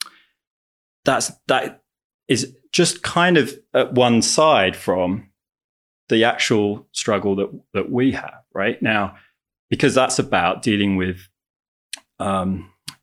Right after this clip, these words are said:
like, the structures can operate irrespective of whether someone has individual prejudices or not. You know, like, if you have a, um, you know, if you have immigration officers carrying out a deportation,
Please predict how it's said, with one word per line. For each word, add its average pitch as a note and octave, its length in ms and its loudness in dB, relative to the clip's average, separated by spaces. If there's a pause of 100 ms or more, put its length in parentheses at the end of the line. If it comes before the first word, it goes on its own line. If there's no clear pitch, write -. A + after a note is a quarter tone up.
(480)
like, - 120 0
the C3 80 0
structures - 500 0
can - 140 0
operate B2+ 400 2
irrespective C3+ 640 0
of F#2+ 120 -4
whether F#2+ 460 0 (360)
someone F#2+ 280 -2
has G#2 260 -2
individual F#2 460 -4
prejudices G2 540 -8
or G2+ 120 -4
not. A#2+ 300 -2 (340)
You A2+ 120 -2
know, F2 100 -2
like, F#2 160 -2
if A2+ 140 -2
you C3 100 4
have C3 180 2
a, G#2+ 300 2 (880)
um, F#2 500 0 (100)
you B2+ 100 2
know, G2+ 80 0
if E2+ 140 -4
you C3+ 80 6
have C3+ 400 0 (440)
immigration A2+ 460 2
officers F#2+ 300 -2
carrying G#2 340 0
out G2 140 0
a F2+ 40 -8
deportation, G2+ 920 0